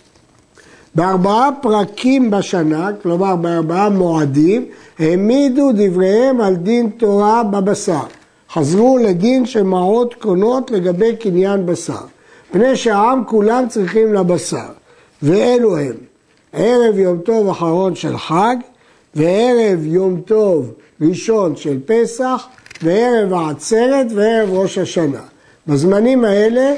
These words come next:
אדם זקוק לבשר. למה לא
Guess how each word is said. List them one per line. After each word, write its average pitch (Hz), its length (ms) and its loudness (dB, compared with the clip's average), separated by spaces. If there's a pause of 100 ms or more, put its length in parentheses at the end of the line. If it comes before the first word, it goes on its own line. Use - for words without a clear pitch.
(280)
אדם 220 540 0 (160)
זקוק 185 720 -2
לבשר. 185 560 -2 (200)
למה 196 340 0
לא 190 140 2